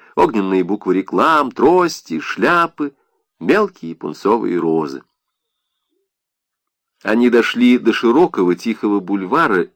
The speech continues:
и как будто ждала их пустая скамейка, приют старух, которые днем вяжут,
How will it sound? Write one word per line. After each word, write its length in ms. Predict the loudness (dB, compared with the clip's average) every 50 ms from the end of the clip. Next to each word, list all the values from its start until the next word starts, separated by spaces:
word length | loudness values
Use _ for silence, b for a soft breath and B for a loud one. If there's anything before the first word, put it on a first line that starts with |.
| _ _
и 380 | -6 -4 -2 -4 -4 -6 _ _
как 160 | -10 -8 -6
будто 300 | -6 -8 -8 _ -4 -4
ждала 500 | -4 -6 -4 -2 0 2 2 2 2 2
их 200 | 0 -2 -4 _
пустая 420 | -10 -10 -10 -6 -4 0 0 0
скамейка, 760 | -2 -2 -6 -6 -6 -4 -2 -2 -2 -2 -2 -4 _ -14 -18 b b b b
приют 440 | -4 -4 -2 0 0 -2 -2 -2 -6
старух, 640 | -14 _ -4 0 0 2 2 0 -2 -4 -10 -16 _ _ _ _ _ _
которые 400 | _ -8 -4 -2 0 0 0 0
днем 380 | -2 -2 0 0 2 2 0 -2
вяжут, 640 | -2 0 0 0 2 0 -2 -2 -6 -8 _ -12